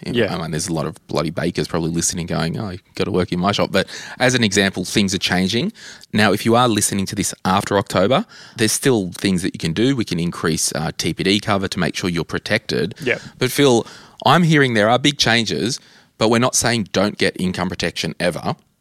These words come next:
Speaker 1: We're just saying at this moment in time, if you are considering income protection, get it now while the going's good.
Speaker 2: Yeah.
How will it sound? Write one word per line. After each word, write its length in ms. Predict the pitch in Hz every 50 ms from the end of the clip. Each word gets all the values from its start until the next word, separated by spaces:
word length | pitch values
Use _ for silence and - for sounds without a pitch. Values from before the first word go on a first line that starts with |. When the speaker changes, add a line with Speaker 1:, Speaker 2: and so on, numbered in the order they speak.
| _ _ _ _ _ -
Speaker 1:
We're 160 | - 120 110 107
just 200 | - 101 - -
saying 240 | 101 92 92 87
at 80 | 85 -
this 180 | 107 101 - -
moment 400 | 104 101 98 107 107 101 90 -
in 180 | - 92 90 87
time, 720 | - - - - 107 120 131 123 85 67 - 78 107 143 - _ _ _ _ _ _ - _
if 140 | - - -
you 100 | 92 90
are 80 | 85 85
considering 920 | - - 82 - - - - - 131 131 131 123 107 92 82 80 85 - -
income 280 | - 78 78 - - -
protection, 480 | - - 80 - - - 131 143 202 - _ _ _ _ _ _ _ _ _ _ _ _ _ -
get 220 | - 95 101 107
it 120 | 123 - - -
now 460 | 95 90 90 87 80 80 104 151 - _ _ _ _ _ _
while 180 | - 87 85 82
the 80 | 87
going's 440 | 82 - 87 82 85 80 76 73 -
good. 380 | - - 82 78 73 64 - - _
Speaker 2:
Yeah. 220 | - 151 113 101